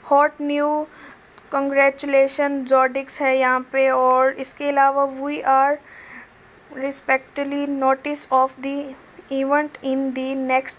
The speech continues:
time, यहाँ पे Zordix के बारे में ये लोग बता रहे हैं। ये बहुत ही अच्छी website है। How to stake यहाँ पे आप लोग stay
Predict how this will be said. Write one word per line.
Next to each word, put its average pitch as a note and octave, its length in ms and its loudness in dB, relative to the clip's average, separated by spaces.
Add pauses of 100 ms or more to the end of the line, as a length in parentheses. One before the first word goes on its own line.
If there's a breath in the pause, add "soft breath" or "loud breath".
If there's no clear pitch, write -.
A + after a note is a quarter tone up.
time, A3+ 280 -2 (720 loud breath)
यहाँ C4 180 0
पे C#4+ 160 -6
Zordix C4 600 -2 (400 loud breath)
के C#4 100 -2
बारे B3+ 280 2
में C4 140 -2
ये B3+ 140 2
लोग B3+ 180 -2 (120)
बता B3 320 0
रहे C4 160 0
हैं। C4 60 -2
ये C4+ 80 -2
बहुत C#4+ 400 0
ही D4+ 80 -2
अच्छी C#4+ 280 -2
website B3+ 580 0
है। C4 160 0
How C4 220 2 (100)
to D4 80 -6
stake C4+ 500 0 (460 loud breath)
यहाँ C4 160 0
पे C4+ 140 0
आप C4 240 2
लोग C4 140 -4
stay C4+ 280 -4